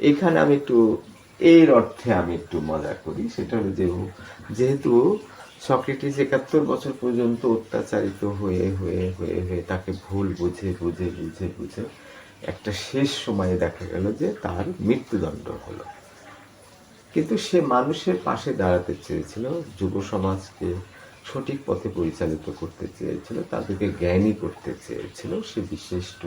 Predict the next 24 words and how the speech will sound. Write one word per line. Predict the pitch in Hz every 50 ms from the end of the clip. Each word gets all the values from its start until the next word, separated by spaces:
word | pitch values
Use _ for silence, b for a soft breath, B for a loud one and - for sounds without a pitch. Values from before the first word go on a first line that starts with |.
| 80 78 -
দার্শনিক | 76 76 76 - - - - - - - - - -
ছিলেন। | - - - 170 185 - - B B B B B B B B 127
একাত্তর | 120 - 147 143 - - 160 156 151
বছর | 143 - - 156 156 156 -
পর্যন্ত | - - - - - 135 135 139 139 - - 165 131 123 135 - 123 123 - -
সে | - 123 120 - 127
সংগ্রাম | 117 107 101 92 95 92 92 92 -
করেছেন, | 90 76 - 85 - - 170 196 - -
তারপরে, | 147 131 - - - - 165 - - -
আহ, | - - - - - - - - - - - - - - - 92 90 85 85 85 87
মামলা | 90 92 92 95 98 98 104 101 104
হয়, | 123 151 208 240 247 226 -
সেই | - - 92 - -
বিচারের, | 175 - - 95 85 85 87 85 85 -
আহ, | - - - - - - - - - - -
অধীনে | 85 80 - 117 117 113 113 92 90 90
গিয়ে | 87 90 - 101 107 -
তার | - - - 82 80 80
মৃত্যুদণ্ড | 85 87 - - - 92 92 92 95 98 113 131
হয় | 165 208 202 156
এবং | 131 107 90 -
পরবর্তীতে | - - - - - - - - 117 - 165 170 165
কার্যকর | - - - - - - - - 65 - - -
করা | - - -